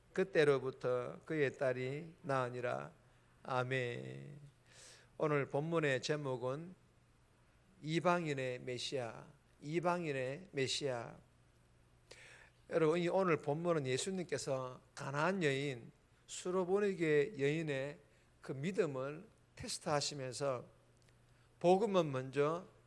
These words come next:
이스라엘의 잃어버린 양, 양들에게 전파됨을 말씀하십니다. 그리고, 그러나 이 계획을 거스르고, 예수님의 이 계획을 거스르고 천국을 앞서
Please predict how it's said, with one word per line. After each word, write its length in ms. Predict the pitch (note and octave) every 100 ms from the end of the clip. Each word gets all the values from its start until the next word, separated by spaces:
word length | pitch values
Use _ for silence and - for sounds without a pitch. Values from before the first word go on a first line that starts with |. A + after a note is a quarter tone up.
| _ _ F#3+
이스라엘의 840 | E3 F3 D3 D#3+ F3 C#3 D3 D3+ - _
잃어버린 520 | D#4+ G#3+ E3 D#3+ C#3+
양, 180 | C3 C#3 - -
양들에게 840 | B2 E3 E3+ D3 C3+ B2 C3 D3+ -
전파됨을 800 | - D#3 D#3+ E3 D3 C#3+ C3 B2+
말씀하십니다. 880 | A#2+ A2 - D3 C3+ - B2+ A#2+ B2+ - -
그리고, 580 | G3+ F3+ C3+ D3+ D#3 - - _ - - - _ -
그러나 220 | A#3+ G#3
이 160 | A3 A3+
계획을 600 | - D#3 F3+ F3 D#3+ C3+
거스르고, 600 | C3+ D#3 D#3+ D#3 B2+ A#2 - _ _ _ _ _ E3+
예수님의 560 | E3 G3+ F3+ E3 G3
이 60 | F#3+
계획을 380 | D3 D#3+ D3+ D3
거스르고 720 | C3 - E3 C#3 C3+ D#3 - - _ _
천국을 540 | - A#3 G3+ D#3 D3+ -
앞서 680 | C3 - - F3 D#3+ E3+